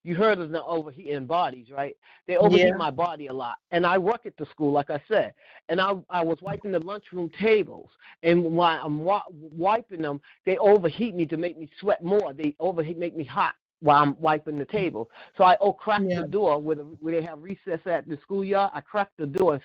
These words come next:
Speaker 1: stood there to get air. A day or two later, I'm wiping the tables again. Here they go. Two teachers come and, um, go, co-, walk past me with that indirect conversation all loud. "Oh, yeah, it's hot in here. It's hot in here.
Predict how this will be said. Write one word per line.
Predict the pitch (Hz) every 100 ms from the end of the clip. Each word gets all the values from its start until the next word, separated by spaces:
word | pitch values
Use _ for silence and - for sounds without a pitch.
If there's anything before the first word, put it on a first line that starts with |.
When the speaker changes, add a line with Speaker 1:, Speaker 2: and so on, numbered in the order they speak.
| -
Speaker 1:
stood | 202 156
there | 147 131 _ -
to | -
get | 131 165 -
air. | 175 147 120 - _ _ -
A | 143
day | 180 208 190
or |
two | - 196
later, | 170 180 156 127 _ _ _ -
I'm | 156
wiping | 160 160 165
the | 165
tables | 156 175 165 165 165
again. | 147 160 139 151 _ _ _
Here | 165 170
they | 180
go. | 190 143 110 - -
Two | 214 202
teachers | 214 175 117 87 _ _ - -
come | 180 170
and, | 131 101 -
um, | 151 131 - - 151
go, | 175 160
co-, | 156
walk | 143 147 160 135
past | - 156 147
me | 160
with | 156 151
that | 151 139
indirect | 147 151 147 143 143 -
conversation | 170 147 139 160 147 147
all | 143 139
loud. | 127 139 147
"Oh, | 285 349
yeah, | 269 285 302
it's | -
hot | 220 247
in | 202
here. | 202 226
It's | 262
hot | 185 196 185
in | 175
here. | 175